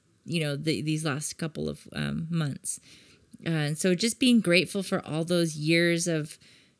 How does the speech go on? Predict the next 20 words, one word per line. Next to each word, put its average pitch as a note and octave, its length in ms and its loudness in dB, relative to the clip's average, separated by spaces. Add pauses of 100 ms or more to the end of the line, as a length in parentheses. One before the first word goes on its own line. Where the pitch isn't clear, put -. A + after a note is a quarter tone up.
(100)
of, D3+ 760 -2
um, D#3 580 -4 (160)
accomplishments. F3 720 -2
And F#3 120 2
then F3 200 2
just G3 280 0 (100)
however F#3+ 420 2
sad F#3 440 4
you F3 100 2
are D#3+ 160 0
about D#3+ 240 -4
graduation E3+ 640 0
is E3+ 100 -2
also G3+ 480 0 (220)
how G3 80 0
much F#3 240 4
it F#3+ 100 0
mattered F3 420 0
to D#3+ 120 -4
you - 300 -4